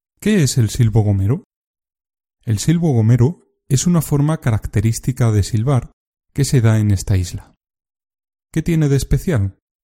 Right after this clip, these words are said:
El silbo gomero tiene de especial que es una forma de comunicación, es un lenguaje. Los diferentes sonidos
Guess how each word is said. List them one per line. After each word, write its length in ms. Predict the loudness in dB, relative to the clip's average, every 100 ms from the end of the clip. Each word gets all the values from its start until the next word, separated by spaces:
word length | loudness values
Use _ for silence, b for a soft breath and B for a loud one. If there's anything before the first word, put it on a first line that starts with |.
| _ _ _
El 140 | -6 -4
silbo 320 | 0 0 0
gomero 480 | 2 4 2 0 -4 _ _ _ -4
tiene 260 | 0 0
de 120 | 0
especial 680 | 0 0 -2 0 0 -2 -2 -10 _ _ _
que 100 | 0
es 140 | 0 2
una 160 | 0
forma 380 | 0 0 0 2
de 120 | 0
comunicación, 760 | 2 2 2 0 -4 -2 -4 -4 _ _ _ _ -6
es 160 | -4 0
un 160 | 0
lenguaje. 540 | 0 0 -2 -4 -10 -16 _ _ _ _ _ _ _
Los 240 | 2 4
diferentes 560 | 4 -2 0 -2 -2 -4
sonidos 680 | 0 0 0 0 -4 -8